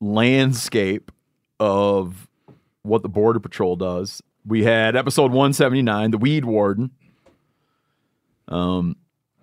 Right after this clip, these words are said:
in James's words, "This episode touches on cartel smuggling to support illegal marijuana grows on public lands." While this focuses on state conservation officer enforcement, U S Border Patrol is part of the largest uniformed law enforcement agency in the nation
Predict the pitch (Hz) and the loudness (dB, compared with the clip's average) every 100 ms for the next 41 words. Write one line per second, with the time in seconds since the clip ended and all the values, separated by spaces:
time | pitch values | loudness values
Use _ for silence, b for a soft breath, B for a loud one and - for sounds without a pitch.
0 | - 98 92 110 110 95 90 95 113 117 | -6 -4 0 0 0 -2 -4 -2 -2 -2
1 | 131 160 143 151 135 156 151 131 127 113 | 2 2 2 2 2 2 0 2 0 2
2 | 143 131 - 139 131 - 131 135 143 147 | 2 2 2 0 0 0 2 2 2 -2
3 | 131 110 113 127 123 113 117 135 127 120 | -4 -8 -2 2 2 2 2 2 2 2
4 | 120 117 117 123 104 110 113 110 98 - | 2 2 0 0 0 2 2 0 -4 -2
5 | 113 110 110 117 92 - - _ _ _ | -2 -2 -2 -4 -4 -12 -20 _ _ _
6 | _ _ _ _ _ _ _ _ _ 95 | _ _ _ _ _ _ _ _ _ -2
7 | 104 107 - 123 120 117 107 107 101 - | 0 0 0 0 0 -4 -2 -2 -2 2
8 | 143 143 135 120 113 113 120 117 120 104 | 2 2 2 0 0 0 0 0 -2 0
9 | 110 107 113 117 104 - 170 185 170 139 | 0 0 -2 -4 -4 -2 0 2 0 -2
10 | 120 143 135 104 123 123 117 - 123 110 | 0 2 2 2 2 2 0 -2 0 0
11 | - 131 123 113 110 123 135 131 123 117 | 2 2 2 0 2 2 2 -2 -6 -2
12 | 131 135 - 123 117 110 117 117 - 113 | 0 0 -2 -2 0 0 0 -2 -2 -2
13 | 110 120 - 110 110 113 - 110 98 104 | -2 -6 -2 -2 -2 -4 -6 -6 -2 0
14 | 131 175 - 107 | 2 0 -2 -6